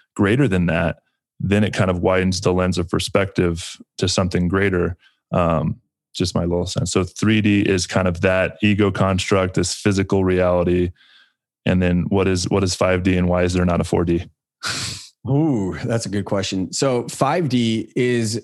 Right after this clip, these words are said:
Speaker 2: in the world of magic, right? Like, I believe there's this movie, uh, it's a Pixar film. I forget what it's called. Damn it. <laughs> Anyways, but they talk about, like, how at the beginning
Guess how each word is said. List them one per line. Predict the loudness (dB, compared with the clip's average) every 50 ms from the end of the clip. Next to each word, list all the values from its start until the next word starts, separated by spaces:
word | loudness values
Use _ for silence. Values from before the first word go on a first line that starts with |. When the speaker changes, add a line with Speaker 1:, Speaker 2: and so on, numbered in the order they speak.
| -4
Speaker 2:
in | -2 0 0 0
the | 0 0
world | 0 0 0 0 0 0 0 -2
of | -2
magic, | 0 0 0 0 -2 -2 -4 -6 -8 -8 -10 -14 -10 -6
right? | -2 0 0 0 0 -2 -2 -2
Like, | -4 -4 -4 -4 -6 -6 -4
I | -2 -2 -2
believe | 0 0 0 0 0 0 -2 -2 -2
there's | 0 0 0 0 0
this | -2 -4 -2 0
movie, | 0 0 2 0 0 0 0 0 0 -2 -2 -2
uh, | -2 0 0 2 0 0
it's | 0 -2
a | -4
Pixar | -2 -2 -4 -4 -2 -2 0 0 0 -2
film. | -2 -2 0 0 0 0 0 -2 -2 -4 -6 -10 _ _ _ _ _ _ _ _ _ -6
I | -6
forget | -4 -4 -4 -2 0 0 -2 0
what | -2 -2 -4
it's | -2 -4 -4
called. | -2 -2 0 0 -2 -6 -4
Damn | -2 -2 0 0
it. | 0 -2 -4 -4 -6 -4 -2 -2 0 0 0 0 0
<laughs> | -2 -4 -6 -8 -8 -10 -10 -4 -2
Anyways, | 0 2 2 2 2 2 0 -2 -2
but | -2 0 0 0 0 0
they | 0 0 2 0 -2
talk | -2 0 0 0 0 0
about, | 0 0 0 0 0 -2 -2
like, | -2 -2 -2 -2 -2
how | -2 0 0 0
at | 0 -2 -2
the | -2
beginning | -4 -2 0 0 2 2 2 0 0 -2 -4